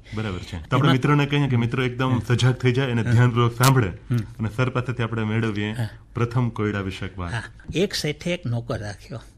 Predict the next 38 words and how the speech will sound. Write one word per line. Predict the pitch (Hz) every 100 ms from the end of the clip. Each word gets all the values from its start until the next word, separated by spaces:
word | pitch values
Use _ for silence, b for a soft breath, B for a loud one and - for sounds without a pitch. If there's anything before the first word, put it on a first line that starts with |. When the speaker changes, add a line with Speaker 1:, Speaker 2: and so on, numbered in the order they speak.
| - 107
Speaker 1:
હમ, |
હમ. | 104 120 - 120
Speaker 2:
નોકરે | 120 120 170 180
પૂછ્યું | 180 - 185
કે | 131 - -
"શેઠ, | 165 165 -
મારે | 117 135
શું | 131 165 180
કામ | 139 131
કરવાનું | 131 120 117 113 113
છે?" | - 113 -
Speaker 1:
હમ. | 104 110
Speaker 2:
એટલે | 123 147 135 117 123 - -
શેઠે | - 143 143 175 160 - - 143
એને | 139
એક | 131 123
ઓરડામાં | 135 143 139 117
લઈ | 113 110
ગયા | 110 107 - -
અને | 131 127 139 139 - -
નોકરે | 165 170
જોયું | 156 160 220 117 - -
તો | 117
પેલો | 117 131 147
ઓરડો | - - 127 147 165
ખાલીખામ | - - 160 208 156 123
હતો, | 110 - 120 - -
બસ | 143 -
એક | 151 - -
પલંગ | 151 180 147
હતો, | 120 123 120 117 -
પલંગની | 123 143 143 143
ઉપર | 139 139 135
પંખો | - 120 117 160
ફરતો | - 143 - 113
હતો | - 110 - -
Speaker 1:
હમ, | 107
હમ. | 107